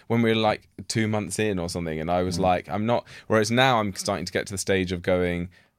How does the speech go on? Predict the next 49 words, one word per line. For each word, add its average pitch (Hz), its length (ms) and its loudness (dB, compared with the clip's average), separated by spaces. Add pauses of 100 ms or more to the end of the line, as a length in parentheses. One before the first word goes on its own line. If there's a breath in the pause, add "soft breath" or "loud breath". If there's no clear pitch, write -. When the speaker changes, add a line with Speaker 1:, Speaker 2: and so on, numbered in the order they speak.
(160)
Speaker 1:
I 117 120 2
know 117 100 2
technically 90 480 -4
I'm 82 140 -4
not. 82 180 -4
Maybe 87 200 -4
when 92 200 0
we're 87 160 0
married 85 560 -4
one 85 240 -4
day, 80 220 -2
that, 85 280 -4
that 80 300 -6
will 80 220 -6 (180)
probably 87 280 0
Speaker 2:
Mm, - 20 -6
mm. - 60 -4
Speaker 1:
officially 90 440 -2
be 85 180 -6
the 80 120 -6
case. 80 360 -4 (360 loud breath)
But 110 80 4
I 110 140 4
am 110 180 2
a 98 40 0
step - 360 -2
parent 95 460 0 (140)
type 92 340 -2
figure. 90 680 -2
But 113 80 2
then 117 160 4
I'm 123 140 2
also, 123 320 2
that's 117 320 0
why 113 180 2
I 107 40 2
haven't 113 280 -2
identified 98 520 -2
as 82 100 -4
that, 80 180 -4
'cause 98 140 -2
I'm 101 160 0
not, 117 220 0
'cause 92 100 -6
I 87 80 2
don't 101 320 0
parent 98 400 0
them. 71 240 -10 (200 soft breath)
Like, 87 360 -2